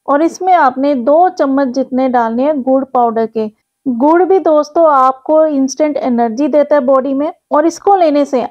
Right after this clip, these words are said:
आपकी बॉडी का स्टेमिना भी बढ़ता है। और साथ ही दोस्तों आपने इसमें डालने हैं दो चम्मच भर के एक्स्ट्रा वर्जिन ऑलिव ऑयल के। ये बहुत ही ज्यादा हेल्दी होता है, आपकी बॉडी में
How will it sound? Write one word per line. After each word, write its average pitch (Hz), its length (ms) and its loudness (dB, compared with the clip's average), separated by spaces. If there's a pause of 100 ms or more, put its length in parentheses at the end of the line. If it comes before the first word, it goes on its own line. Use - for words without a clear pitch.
आपकी 254 420 0
बॉडी 247 420 0
का 302 180 0
स्टेमिना 269 540 0
भी 277 120 -4
बढ़ता 240 340 -2
है। 220 140 -6 (280)
और 302 160 2
साथ 320 320 2
ही 392 140 0
दोस्तों 302 440 0
आपने 277 420 0
इसमें 277 320 -2
डालने 240 300 0
हैं 269 220 -2
दो 294 320 2
चम्मच 285 420 -2
भर 240 220 -2
के 285 180 -2
एक्स्ट्रा 330 580 0
वर्जिन 277 460 0
ऑलिव 254 480 0
ऑयल 226 180 -4
के। 220 260 -8 (400)
ये 254 80 2
बहुत 262 420 0
ही 330 40 -2
ज्यादा 302 260 2
हेल्दी 294 440 -2
होता 294 220 0
है, 302 60 0
आपकी 254 380 0
बॉडी 240 400 0
में 269 260 0